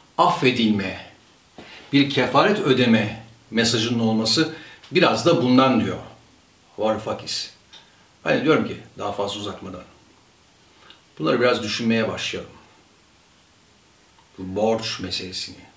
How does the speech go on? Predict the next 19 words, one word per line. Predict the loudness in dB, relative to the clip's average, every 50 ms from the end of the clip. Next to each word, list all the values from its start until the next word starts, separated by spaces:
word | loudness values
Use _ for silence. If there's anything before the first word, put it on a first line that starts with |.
| -20 -16
borçla | -10 -4 -2 -2 -2 -2 -4 -6 -6 -8
faiz | -6 -6 -6 -4 -4 -4 -4 -4
arasındaki | -4 -4 -6 -8 -8 -10 -10 -14 -14 -14 -14
ilişkiyi, | -10 -8 -8 -8 -8 -10 -16 -18 -20 -20 _ _ _ _ _ _ _ _ _ _ _ _ _ _ _ _ _ -6 -2
bu | 0 0 0
cehennemi. | 0 -4 -4 -4 -2 -4 -4 -4 -4 -4 -4 -4 -6 -8 -12 -16 -20 _ _ _ _ _ _ _ _ _ _ _ _ _ _ _ _ _ _ _ _ _ _ _ _ _ -20 -20 -20 -20 -20 -20 _ _ -6
Niye | -2 2 4 6 6 6 6 4 4 2 0
batıdan | 0 0 0 0 0 0 0 0 -4
örnek | -6 -6 -6 -6 -6 -6 -6 -8
verdin? | -8 -8 -8 -10 -12 -14 -16 -18 -20 -16 -14 -12
E, | -8 -6
bizde | -6 -2 0 2
yoktu | 0 0 -2 -6 -12 -16
ki. | -18 -20 -20 -20 -20 -20 _ _ _ _ _ _ _ _ _ -20 -20 -20 -20 -20 -20 _ _ -12
Bize | -6 -6 -4 -4
sonradan | -2 0 2 4 4 4 4 2 -2 -4 -4
geldi. | -6 -6 -8 -10 -14 -18 -20 -20 -20 _ _ _ -14
Bizim | -8 -4 0 2 2 2 2
kültürümüzde | -2 -6 -6 -6 -6 -6 -4 -2 0 0 0 0 -2 -4 -4 -2 -4 -4 -6 -8